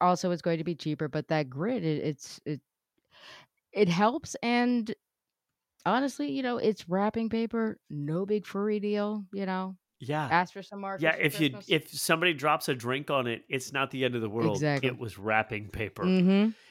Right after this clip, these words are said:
Speaker 2: And if you bought it after Christmas, when that stuff is literally, they're throwing it at you. They're almost paying you to take it from them.
Speaker 1: Yep, 'cause they don't wanna deal with it.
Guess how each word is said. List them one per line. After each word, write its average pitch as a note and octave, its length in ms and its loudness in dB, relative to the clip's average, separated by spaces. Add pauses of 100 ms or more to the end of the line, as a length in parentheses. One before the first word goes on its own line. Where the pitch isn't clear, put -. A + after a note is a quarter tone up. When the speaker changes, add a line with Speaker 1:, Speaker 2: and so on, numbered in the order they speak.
(160)
Speaker 2:
And D3 100 6
if C#3 80 2
you C3+ 140 0
bought B2 240 2
it C3+ 160 -2 (120)
after A#2 540 -2
Christmas, - 920 -8 (260)
when C3+ 200 0
that C3 180 0
stuff - 260 -4
is C3+ 280 -2 (100)
literally, G#3 1000 0 (1000)
they're D3 240 2
throwing D#3 680 4
it B2+ 100 2
at A#2 380 0
you. B2 160 0
They're D#3+ 320 2
almost F3+ 400 0
paying C#3 380 -2
you B2+ 320 0
to C3 180 -6
take B2+ 300 0
it B2 100 -4
from G2+ 280 -6
them. F#2+ 260 -4
Speaker 1:
Yep, - 180 -16
'cause D3+ 100 -8
they G#3+ 120 4
don't C#4+ 100 6
wanna D4+ 180 2
deal D4+ 140 -2
with A3 120 -2
it. - 100 -10